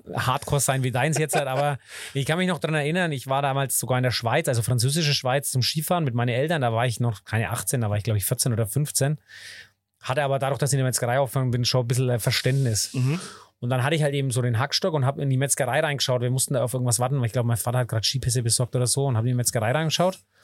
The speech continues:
Speaker 1: Und dann sehe ich ihn so und war ganz fasziniert, weil der hatte da Effilé-Hühner oder Hähnchen und, und Tauben und so. Und die hat er grad bearbeitet auf dem Hackstock. Das heißt, Effilé, die
Speaker 2: Ja, aber
Speaker 1: haben
Speaker 2: sag, was
Speaker 1: oben
Speaker 2: bedeutet das, ja?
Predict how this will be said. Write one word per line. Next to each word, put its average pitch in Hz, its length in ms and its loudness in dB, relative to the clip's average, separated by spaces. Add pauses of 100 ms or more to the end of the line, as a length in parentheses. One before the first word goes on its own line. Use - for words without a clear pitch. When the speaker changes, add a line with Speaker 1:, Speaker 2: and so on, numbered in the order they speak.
(580)
Speaker 1:
Und 127 100 -2
dann 131 120 2
sehe 143 180 2
ich 160 80 0
ihn 185 100 0
so 175 320 2
und 135 160 -2
war 120 80 2
ganz 135 160 0
fasziniert, 135 560 2
weil 123 120 2
der 120 140 0
hatte 127 140 0
da 120 120 0
Effilé-Hühner 117 1000 2
oder 110 220 0
Hähnchen 117 640 0
und, 107 280 0
und 113 200 -4
Tauben 123 360 0
und 107 120 0
so. 107 180 -2
Und 113 120 -2
die 120 120 0
hat 139 60 2
er 139 80 0
grad 127 180 -2
bearbeitet 135 440 -2
auf 113 100 -4
dem 113 100 0
Hackstock. 117 320 -4
Das 110 140 0
heißt, 120 180 0
Effilé, 131 460 0 (560)
die 123 60 -4
Speaker 2:
Ja, 139 60 2
aber 143 100 2
Speaker 1:
haben 143 100 -2
Speaker 2:
sag, 160 140 0
was 170 100 0
Speaker 1:
oben 175 100 -4
Speaker 2:
bedeutet 143 260 0
das, 110 140 0
ja? 123 160 -2